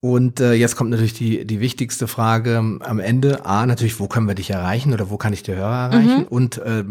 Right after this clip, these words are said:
Speaker 1: das Zweite ist, ob du ein spezielles Angebot heute abgeben möchtest an die Podcast-Hörer.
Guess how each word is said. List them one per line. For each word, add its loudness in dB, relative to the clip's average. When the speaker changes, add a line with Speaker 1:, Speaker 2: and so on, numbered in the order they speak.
Speaker 1:
das -8
Zweite -2
ist, -4
ob -6
du 2
ein 2
spezielles 0
Angebot -2
heute 2
abgeben 0
möchtest -2
an -2
die -6
Podcast-Hörer. -6